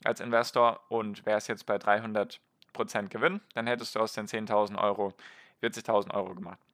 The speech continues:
Also Kursgewinne dreihundert Prozent aus zehntausend, vierzigtausend. Und selbst wenn es jetzt mal um dreißig Prozent runtergehen sollte, würden aus deinen vierzigtausend, lass mich mal ganz kurz rechnen,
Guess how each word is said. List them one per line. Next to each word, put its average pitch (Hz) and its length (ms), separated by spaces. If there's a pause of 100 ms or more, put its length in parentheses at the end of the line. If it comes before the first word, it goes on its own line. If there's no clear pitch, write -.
(140)
Also 110 180
Kursgewinne 127 680 (120)
dreihundert 110 320
Prozent 143 360
aus 117 160
zehntausend, 107 460
vierzigtausend. 117 640 (500)
Und 117 60
selbst 131 240
wenn 131 100
es 123 140
jetzt 123 200
mal 107 100
um 107 80
dreißig 123 400
Prozent 107 300
runtergehen 135 420
sollte, 117 380
würden 123 200
aus 110 140
deinen 101 200
vierzigtausend, 110 840
lass 104 180
mich 104 80
mal 98 100
ganz 101 200
kurz 101 160
rechnen, 143 360